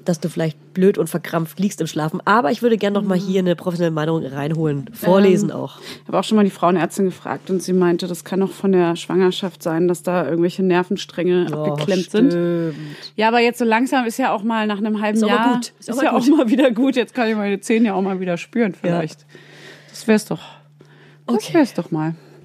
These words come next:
Speaker 2: Und als ich das meinem Freund erzählt habe, war der ein bisschen panisch. Er meinte so, „Hä?
Speaker 1: Was?
Speaker 2: Da gehst du nicht zum Arzt? Seit
Speaker 1: Der war
Speaker 2: einem halben Jahr
Speaker 1: panisch.
Speaker 2: hast du Taube zehn und gehst nicht zum Arzt?“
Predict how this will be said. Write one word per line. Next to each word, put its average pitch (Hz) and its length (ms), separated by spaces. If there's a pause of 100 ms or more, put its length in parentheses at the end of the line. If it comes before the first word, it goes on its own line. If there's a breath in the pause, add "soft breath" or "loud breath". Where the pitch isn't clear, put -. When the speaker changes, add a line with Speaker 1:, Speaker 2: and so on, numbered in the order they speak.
(460 loud breath)
Speaker 2:
Und 185 160
als - 180
ich - 60
das 170 100
meinem 175 120
Freund - 220
erzählt 254 280
habe, 247 140
war 208 80
der 202 100
ein 190 40
bisschen 196 240
panisch. 202 440
Er 165 80
meinte 160 180
so, 160 100
„Hä? - 380
Speaker 1:
Was? 254 460 (160 loud breath)
Speaker 2:
Da 202 80
gehst - 260
du 180 40
nicht 196 200
zum 339 160
Arzt? 226 540
Seit 269 140
Speaker 1:
Der 233 80
war 214 60
Speaker 2:
einem - 40
halben 392 260
Jahr 403 120
Speaker 1:
panisch. 339 80
Speaker 2:
hast 262 100
du 247 120
Taube 226 200
zehn 254 400
und 269 120
gehst 269 220
nicht 220 160
zum 220 140
Arzt?“ 196 340